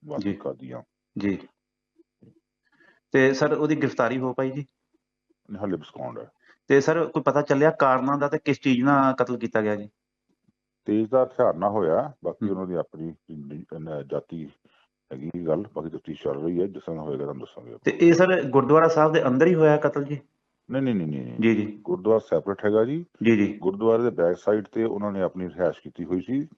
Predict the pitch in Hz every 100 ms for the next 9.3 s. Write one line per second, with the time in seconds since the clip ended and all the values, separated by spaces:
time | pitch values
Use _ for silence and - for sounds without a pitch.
0 | - 117 110 92 78 78 82 95 _ _
1 | _ _ 80 87 87 80 82 85 87 92
2 | 143 _ _ _ 107 - 90 - - _
3 | _ - - - 69 67 73 - 92 85
4 | 78 76 69 76 98 95 120 _ _ -
5 | - 156 120 101 - _ - 143 165 160
6 | 175 170 156 160 156 156 139 147 151 147
7 | 143 151 190 185 180 170 156 151 143 -
8 | _ _ _ _ _ _ _ - 135 156
9 | 156 156 147